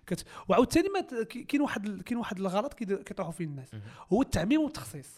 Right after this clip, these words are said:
Speaker 2: آه.
Speaker 1: آه، غنشرح لك.
Speaker 2: متفق معك.
Speaker 1: هو كيعمم الحالة على الذكور والإناث، ولكن الذكور راه فيهم ناس م-، ما كيخدموش.
Speaker 2: هذاك الشيء اللي بنقول لك.
Speaker 1: فيهم ناس معكازة.
Speaker 2: وماشي كلهم مقاولين.
Speaker 1: وماشي كلهم مقاولين.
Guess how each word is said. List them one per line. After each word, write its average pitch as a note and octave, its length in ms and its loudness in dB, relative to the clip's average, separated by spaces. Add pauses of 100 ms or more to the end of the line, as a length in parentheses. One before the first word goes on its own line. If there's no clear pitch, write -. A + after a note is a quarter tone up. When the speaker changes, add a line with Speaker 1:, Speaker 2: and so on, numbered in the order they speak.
(140)
Speaker 2:
آه. - 20 -10
Speaker 1:
آه، F#3 460 -4
غنشرح G#3 300 0
لك. C#3+ 160 -6
Speaker 2:
متفق - 320 -16
معك. - 200 -20 (380)
Speaker 1:
هو A3+ 260 2
كيعمم D#4+ 480 2
الحالة A3 320 6
على F3+ 100 2
الذكور C#4+ 380 2
والإناث، A#3+ 520 2 (500)
ولكن D#4 320 8
الذكور F#3+ 500 8 (220)
راه F#4+ 80 10
فيهم F#4+ 240 12 (120)
ناس G4+ 180 8
م-، A3 680 2 (240)
ما D4 80 4
كيخدموش. A#3 560 4
Speaker 2:
هذاك F3 120 -14
الشيء - 180 -10
اللي A#2 120 -4
بنقول F2+ 180 -10
لك. - 80 -14
Speaker 1:
فيهم F#4 220 10
ناس F4 180 10
معكازة. A3+ 580 8
Speaker 2:
وماشي D4+ 200 -6
كلهم B3+ 220 0
مقاولين. F2+ 460 -8
Speaker 1:
وماشي F#4 260 8
كلهم G4+ 280 12
مقاولين. F4+ 600 12